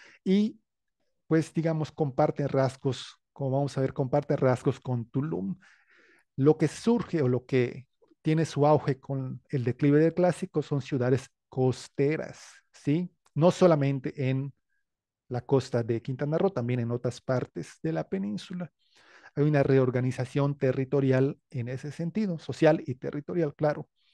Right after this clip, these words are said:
En del mil, entre el mil y el mil quinientos, pues, tenemos también la elaboración de los códices que sobrevivieron.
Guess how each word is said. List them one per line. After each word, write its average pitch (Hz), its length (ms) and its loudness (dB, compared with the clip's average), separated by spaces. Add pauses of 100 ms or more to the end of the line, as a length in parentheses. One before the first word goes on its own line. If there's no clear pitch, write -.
(580)
En 180 680 8
del 131 160 2
mil, 156 300 0
entre 131 200 -2
el 131 60 -4
mil 160 180 2
y 151 60 4
el 123 80 2
mil 135 180 -4
quinientos, 185 520 -2
pues, - 460 -10 (360)
tenemos 127 440 -2
también 123 320 -2
la 117 60 0
elaboración 120 580 -2
de 147 80 0
los 156 180 -2
códices 143 480 0
que 151 140 -8
sobrevivieron. 170 880 2